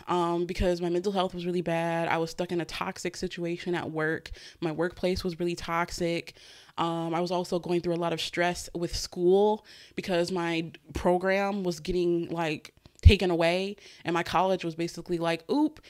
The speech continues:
in order to finish your degree, you need to take coding one, two, and three all at the same time, and you need to hurry up and finish your degree by August because we're getting rid of it." Understandably, that would send anyone into a spiral, because I thought I had a certain amount of time,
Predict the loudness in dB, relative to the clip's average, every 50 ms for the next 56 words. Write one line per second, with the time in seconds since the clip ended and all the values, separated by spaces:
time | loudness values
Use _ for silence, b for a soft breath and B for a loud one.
0 | B B B B B B B -4 -2 0 0 0 0 0 -2 -2 -2 -4 -2 -4
1 | -2 -2 -2 -2 -2 -2 -2 -2 -2 -2 -2 -4 -4 -2 0 2 2 2 2 4
2 | 6 6 6 6 4 2 0 2 2 2 0 0 -2 -2 -2 -4 -4 -6 -6 -6
3 | -4 -6 -6 -6 -6 -6 -4 -4 -6 -4 -2 0 2 2 2 0 -4 -8 -6 -6
4 | -6 -4 -4 -2 -2 -2 -2 -2 -2 -4 -6 B B B B B B 0 0 0
5 | 0 -2 -2 -4 -4 -2 0 0 0 0 -2 -2 -2 -2 -4 -4 -2 -4 -2 -2
6 | -2 -4 -4 -4 -4 -2 0 0 0 0 2 4 4 6 6 4 2 0 -2 -4
7 | -6 -10 B B B B B -6 -2 0 0 0 0 -2 -2 0 2 2 2 2
8 | 2 0 0 0 0 -2 -4 -4 -6 -10 b b b b b b b b 0 2
9 | 4 4 4 4 2 0 -2 -2 0 0 0 0 0 0 0 0 0 0 0 0
10 | 0 0 0 0 0 0 0 -2 -2 -2 -2 0 0 0 0 0 0 0 -2 -4
11 | -4 -4 -4 -4 -4 -4 -4 -2 -2 0 0 0 0 0 0 -2 -2 -2 -2 -2
12 | -2 -2 -2 -2 -2 0 0 0 0 -2 -2 -2 -2 -2 -2 -4 -4 -4 -2 -4
13 | -2 -2 -2 -4 -6 -6 -4 -2 0 0 0 0 -2 -4 -4 -6 -8